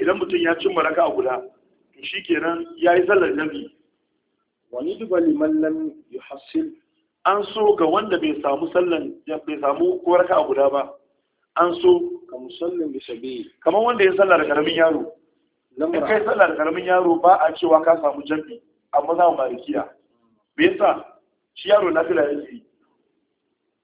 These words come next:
Speaker 1: Wato, shi yaro nafila yake, kai kana sallan farilla. Mai nafila sai ya bi ka.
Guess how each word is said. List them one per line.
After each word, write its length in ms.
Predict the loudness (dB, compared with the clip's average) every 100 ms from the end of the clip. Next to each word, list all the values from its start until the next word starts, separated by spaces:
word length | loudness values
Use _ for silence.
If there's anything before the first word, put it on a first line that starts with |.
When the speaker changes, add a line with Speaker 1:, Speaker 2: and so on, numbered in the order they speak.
| _ _ _ _ -6
Speaker 1:
Wato, 440 | -6 -4 -8 -10 -18 -20 _
shi 140 | -4
yaro 240 | 0 2 0
nafila 360 | -2 0 2 2
yake, 200 | 0 -4
kai 100 | -2
kana 180 | -2 -2
sallan 220 | -2 -2
farilla. 440 | -4 -6 -8 -8 -14 _ -8
Mai 100 | -2
nafila 500 | 2 0 2 -2 2
sai 120 | 2
ya 60 | 2
bi 240 | 0 -6
ka. 140 | -6